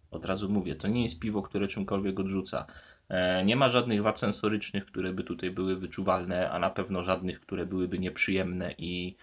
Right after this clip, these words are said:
e, dyskwalifikowałyby to piwo w jakikolwiek sposób.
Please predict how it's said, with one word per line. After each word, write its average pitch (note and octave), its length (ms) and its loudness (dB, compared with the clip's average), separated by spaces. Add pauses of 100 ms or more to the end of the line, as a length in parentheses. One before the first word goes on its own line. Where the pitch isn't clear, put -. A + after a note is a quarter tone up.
(280)
e, F2 340 0
dyskwalifikowałyby F#2+ 1000 0
to F2 120 -4
piwo F#2 280 -4
w - 40 -4
jakikolwiek F2+ 540 -2
sposób. - 520 -2